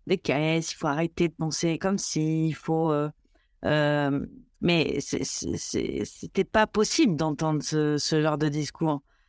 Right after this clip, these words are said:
Puis la crise du covid a fait rappeler tout le monde qu'on était tous pareils et que,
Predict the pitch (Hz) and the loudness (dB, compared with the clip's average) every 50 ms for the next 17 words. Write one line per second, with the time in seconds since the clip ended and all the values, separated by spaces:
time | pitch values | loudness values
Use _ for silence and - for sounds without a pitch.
0 | _ _ _ _ - 165 180 180 170 175 165 - - 190 170 165 170 165 - 180 | _ _ _ _ -2 0 2 4 4 4 2 2 0 -2 2 2 0 2 2 2
1 | 180 214 226 214 190 165 156 - - 180 151 156 170 170 - - 202 - - - | 2 4 4 4 4 4 2 0 0 0 2 4 2 2 2 0 -2 -2 0 0
2 | 185 190 202 220 220 214 - 180 160 160 143 - 165 - - - 226 214 - - | 2 2 4 4 2 2 2 0 0 0 0 -2 -4 -4 0 -2 -2 -2 -2 -2
3 | - 180 170 175 190 202 214 214 190 170 156 151 - 165 156 151 | 0 0 2 4 4 4 4 4 4 2 0 0 0 0 -2 -2